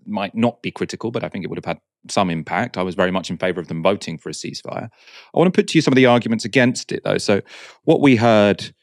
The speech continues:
in Parliament and what we've heard from sort of many media commentators as well is that it's, it's silly to demand a ceasefire because Hamas have no interest in one. They're, they're not interested in a ceasefire. And even if they were to agree a ceasefire with Israel,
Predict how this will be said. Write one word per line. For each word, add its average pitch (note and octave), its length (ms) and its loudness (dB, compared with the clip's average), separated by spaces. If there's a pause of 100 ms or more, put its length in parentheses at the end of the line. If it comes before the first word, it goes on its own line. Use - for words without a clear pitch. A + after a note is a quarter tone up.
(180)
in A#2+ 200 6
Parliament F#2 440 0
and F2+ 100 -4
what F#2+ 100 -4
we've F2+ 120 -6
heard F2 220 -8
from F2 180 -12
sort - 160 -8
of - 120 -12 (400)
many F2+ 260 -4
media F2+ 260 -2
commentators E2 560 -8
as D#2+ 160 -10
well D#2 340 -6 (300)
is - 120 0
that G#2+ 100 2
it's, - 320 -2
it's - 180 0
silly B2 400 4
to F2 460 0 (520)
demand F#2+ 340 4
a F2+ 40 0
ceasefire E2 500 -4
because - 280 -6
Hamas G2+ 380 -4
have F#2 140 -4
no G2 140 2
interest F#2 420 -2
in E2 80 -8
one. D#2 240 -10 (400)
They're, F#2 200 2
they're G2+ 140 2
not A#2+ 160 0
interested G#2 380 -2
in F2+ 60 -6
a F#2 40 -4
ceasefire. F2 540 -4
And F2+ 100 0
even G2+ 200 2
if F2+ 120 -2
they F2+ 120 2
were A2 220 6
to - 120 -4
agree F2+ 220 -2
a E2 40 0
ceasefire E2+ 460 -4
with D#2 100 -6
Israel, D#2 420 -6